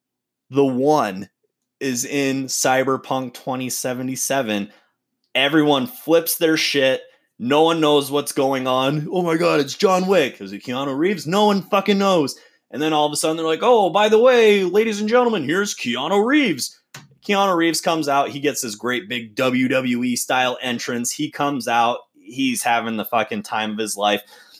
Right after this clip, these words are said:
The thing I'm most impressed with is this game got announced almost, I think, I think it got announced at E three twenty sixteen, the original teaser trailer.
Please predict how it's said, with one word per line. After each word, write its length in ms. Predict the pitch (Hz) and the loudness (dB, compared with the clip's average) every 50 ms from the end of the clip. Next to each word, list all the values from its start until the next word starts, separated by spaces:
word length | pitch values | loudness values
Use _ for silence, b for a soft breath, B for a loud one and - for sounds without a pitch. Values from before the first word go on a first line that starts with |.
| B B | B B
The 100 | 147 143 | -6 0
thing 240 | - 233 247 226 - - | 2 2 2 2 2 0
I'm 200 | 165 185 202 190 | 0 0 2 2
most 220 | 180 175 170 - | 2 0 0 -2
impressed 380 | 170 156 - 190 185 180 - 165 | -6 -4 -2 -2 -2 0 -2 -4
with 160 | 156 160 151 | -4 -4 -6
is 140 | 127 123 143 | -6 -4 -4
this 160 | 196 208 - | -4 -2 0
game 220 | - 208 214 202 | 0 0 2 2
got 140 | 180 165 151 | 2 0 0
announced 400 | 135 131 151 185 196 185 - - | -2 -2 0 -2 -2 -2 -2 -2
almost, 400 | 143 139 131 120 - - - _ _ | 0 0 0 -4 -6 -8 -12 _ _
I 80 | - 131 | -16 -10
think, 260 | - 190 202 202 - _ _ _ _ _ _ _ _ _ _ _ _ _ _ | -6 -4 -4 -4 -6 _ _ _ _ _ _ _ _ _ _ _ _ _ _
I 120 | - 117 113 | -12 -12 -8
think 260 | - 175 214 247 294 | -4 -2 0 0 0
it 60 | 254 | 2
got 180 | 226 196 165 160 | 2 2 2 2
announced 380 | 143 151 156 160 156 156 - | 0 0 0 -2 -2 -4 -6
at 80 | 151 160 - | -6 -6 -6
E 200 | 151 160 160 160 | -6 -6 -6 -4
three 220 | 160 165 165 160 156 | -2 0 0 0 0
twenty 320 | - - 156 156 156 156 | 0 0 2 2 4 2
sixteen, 720 | - - 160 156 - - - 185 214 202 147 104 104 - - _ | 2 0 0 -2 -4 -2 0 2 2 4 2 2 0 -4 -8 _
the 140 | - 131 135 | -2 0 0
original 420 | 135 151 165 156 156 170 156 147 - | 2 2 0 0 2 2 0 0 0
teaser 380 | - 202 220 254 202 214 165 | -2 -2 0 2 2 2 0
trailer. 400 | 156 - 147 127 113 104 101 b | 0 0 -2 -2 0 0 -2 b